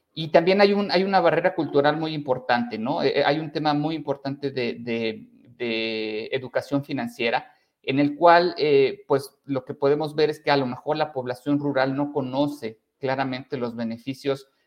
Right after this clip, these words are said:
de poder acceder, eh, acceder a los servicios financieros de manera formal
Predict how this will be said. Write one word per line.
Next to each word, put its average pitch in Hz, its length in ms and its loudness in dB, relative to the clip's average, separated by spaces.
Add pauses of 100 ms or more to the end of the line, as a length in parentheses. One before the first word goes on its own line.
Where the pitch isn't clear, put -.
(120)
de 127 140 -4
poder 127 300 2
acceder, 131 580 0
eh, 123 60 2
acceder 123 480 -2
a 143 60 4
los 131 140 -2
servicios 120 440 -10
financieros 123 500 -4
de 131 60 -4
manera 113 360 -4
formal 143 520 -2